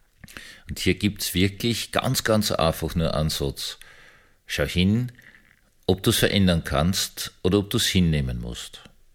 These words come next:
Wenn du's verändern kannst, so verändere es mit Gottes Hilfe. Wenn du es nicht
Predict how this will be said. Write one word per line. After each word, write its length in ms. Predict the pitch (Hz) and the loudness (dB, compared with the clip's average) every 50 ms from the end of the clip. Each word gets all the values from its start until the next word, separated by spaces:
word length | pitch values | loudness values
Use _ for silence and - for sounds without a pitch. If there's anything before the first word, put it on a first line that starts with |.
| _ - - - - - - - | _ -16 -12 -10 -10 -8 -6 0
Wenn 160 | - 104 110 | 2 4 6
du's 140 | 120 110 - | 6 4 4
verändern 600 | - 117 - - - 110 131 165 175 170 139 107 | 4 2 2 2 4 4 4 6 6 6 4 4
kannst, 500 | - - 101 82 87 98 101 - - - | 2 2 2 4 4 4 2 2 0 0
so 120 | - 117 | 0 0
verändere 640 | 104 - - - - 120 135 139 113 98 82 82 - | 0 0 0 0 2 2 2 4 4 4 4 4 2
es 180 | - - - - | 2 0 0 -2
mit 160 | 78 76 - | -4 -4 0
Gottes 360 | - 80 80 - - 90 - | 0 0 0 2 2 0 2
Hilfe. 360 | - 107 107 101 - - 95 - - - - - - - - | 4 2 2 2 4 4 2 2 0 -10 -10 -10 -10 -10 -4
Wenn 240 | - 95 107 117 117 | 2 4 4 6 6
du 100 | 120 113 | 4 2
es 360 | - - 90 - - - - | 4 4 2 2 2 2 2
nicht 680 | 117 135 160 180 170 147 - - - - - - - - | 2 4 4 4 4 2 2 0 -2 -2 -4 -6 -6 -6